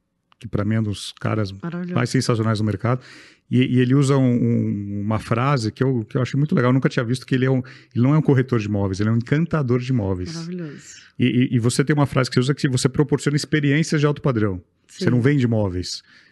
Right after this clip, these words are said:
Speaker 1: É, que, que, que são essas experiências?
Speaker 2: Sérgio, é, eu tento olhar cada pessoa de uma forma única. Então, eu tento entender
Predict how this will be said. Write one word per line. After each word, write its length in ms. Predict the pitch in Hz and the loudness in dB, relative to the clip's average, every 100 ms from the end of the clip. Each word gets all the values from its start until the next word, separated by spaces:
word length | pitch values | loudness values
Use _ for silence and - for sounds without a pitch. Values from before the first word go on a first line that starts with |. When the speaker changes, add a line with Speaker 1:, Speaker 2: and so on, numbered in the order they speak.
| - | -10
Speaker 1:
É, 300 | - 113 117 | -6 -4 -4
que, 180 | - - | -6 -6
que, 220 | - - | -6 -4
que 80 | 196 | -4
são 140 | - 151 | -2 0
essas 200 | 127 110 | 0 -2
experiências? 840 | - 117 107 101 - 104 - - - - - - - | -2 -2 0 -2 -6 -12 -14 -20 -20 -20 -20 -20 -20
Speaker 2:
Sérgio, 640 | - - 220 190 - 180 - | -4 0 0 0 -4 -10 -10
é, 520 | 180 175 170 170 165 156 - - | -6 -4 -4 -4 -6 -8 -12 -4
eu 100 | 214 | -4
tento 400 | 214 262 254 277 | 0 -2 -2 -4
olhar 640 | - 233 226 226 262 277 - | 2 2 2 0 -2 -4 -4
cada 460 | 262 311 294 302 320 - | -2 -2 -6 -10 -10 -6
pessoa 640 | 233 220 - 202 202 214 262 | -4 -4 -2 0 0 -2 -6
de 120 | 185 | -6
uma 160 | 208 214 | -4 -6
forma 380 | - 214 214 240 | -6 -6 -2 0
única. 560 | 233 175 160 - 160 _ - - - - - | 0 -2 -4 -10 -18 _ -20 -20 -20 -20 -6
Então, 200 | 185 233 | 0 2
eu 80 | 240 | 2
tento 320 | 254 262 294 | 0 0 0
entender 880 | 285 285 247 233 196 233 277 262 | 0 0 -2 0 2 2 2 -2